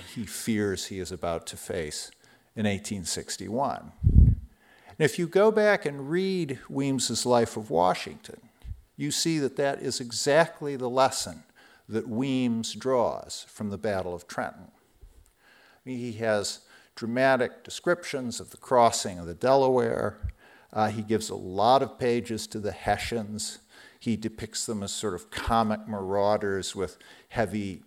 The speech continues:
almost vaudevillian German accents. But then when they're captured, they're pitiable prisoners, and the Americans treat them well, so they change sides. Uh, there's a lot of event and bustle and local color.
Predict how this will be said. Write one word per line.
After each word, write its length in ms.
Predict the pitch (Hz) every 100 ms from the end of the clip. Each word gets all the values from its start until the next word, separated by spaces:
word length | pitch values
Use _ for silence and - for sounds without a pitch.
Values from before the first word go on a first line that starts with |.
| -
almost 480 | 104 95 92 -
vaudevillian 720 | 85 98 92 87 110 107 98 95
German 480 | 101 104 101 95 -
accents. 880 | 120 113 - 113 98 95 - - - - - -
But 140 | 127
then 200 | 156 143
when 160 | 131 117
they're 140 | 110
captured, 680 | 104 160 151 - - 120 95
they're 160 | 101
pitiable 580 | 92 - 135 120 101 104
prisoners, 760 | - - 147 120 110 104 95 -
and 160 | 95
the 60 | 101
Americans 580 | 95 104 101 104 101 -
treat 300 | - 123 117
them 160 | 104 98
well, 300 | - 92 92
so 240 | - 95
they 160 | 87 90
change 520 | - 104 92 87 -
sides. 680 | - 107 92 82 82 80 - _ - - -
Uh, 80 | 117
there's 220 | 113 107
a 60 |
lot 260 | 117 127 127
of 100 | 113
event 540 | 104 92 117 113 101
and 240 | - 101 87
bustle 580 | 110 - - 92 85 _ _ _ _
and 220 | - 120
local 380 | 113 104 - 98
color. 560 | - - 139 90 50